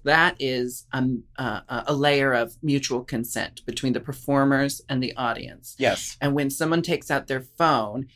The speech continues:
Speaker 1: and then puts it on the internet,
Speaker 2: Yeah.
Speaker 1: they're removing that layer of giving the person the opportunity to say, "This is not for me," you
Speaker 2: Yeah,
Speaker 1: know?
Speaker 2: or context. The,
Speaker 1: Mm-hmm.
Speaker 2: where is the, you know, where is the context line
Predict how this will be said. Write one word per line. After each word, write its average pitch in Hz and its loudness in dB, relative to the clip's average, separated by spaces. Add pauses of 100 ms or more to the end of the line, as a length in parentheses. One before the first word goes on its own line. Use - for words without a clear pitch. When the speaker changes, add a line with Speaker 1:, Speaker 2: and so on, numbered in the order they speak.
(340)
Speaker 1:
and 143 2
then 135 2
puts 175 -6
it 156 -4
on 135 -4
the 135 -6
internet, 156 -6
Speaker 2:
Yeah. 180 8
Speaker 1:
they're 151 4
removing 175 -4
that 151 -4
layer 131 0
of 135 -4
giving 165 2
the 127 -2
person 135 -2
the 127 -2
opportunity 147 0
to 143 0
say, 120 0
"This 127 -6
is 110 -10
not - -10
for 98 -14
me," 95 -16
you 151 0
Speaker 2:
Yeah, 269 4
Speaker 1:
know? 233 -2
Speaker 2:
or 156 6
context. 240 -6
The, 123 -2
Speaker 1:
Mm-hmm. 123 -6 (180)
Speaker 2:
where 156 4
is 156 0
the, - -6
you 156 -2
know, 110 0
where 147 0
is 160 -2
the 143 -4
context 120 -4
line 110 0